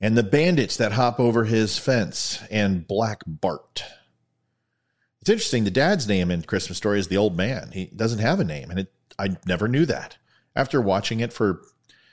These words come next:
I don't even know, twenty-five, thirty years, whatever it is, I had no idea he was just the old man. We know Ralphie's name, and Ralphie wants a Red Ryder B B gun. What a great story.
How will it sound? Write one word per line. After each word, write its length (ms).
I 100
don't 120
even 160
know, 220
twenty-five, 600
thirty 280
years, 320
whatever 320
it 80
is, 520
I 140
had 180
no 180
idea 320
he 140
was 120
just 220
the 120
old 200
man. 360
We 100
know 140
Ralphie's 640
name, 320
and 320
Ralphie 320
wants 280
a 40
Red 180
Ryder 280
B 160
B 100
gun. 220
What 100
a 40
great 240
story. 520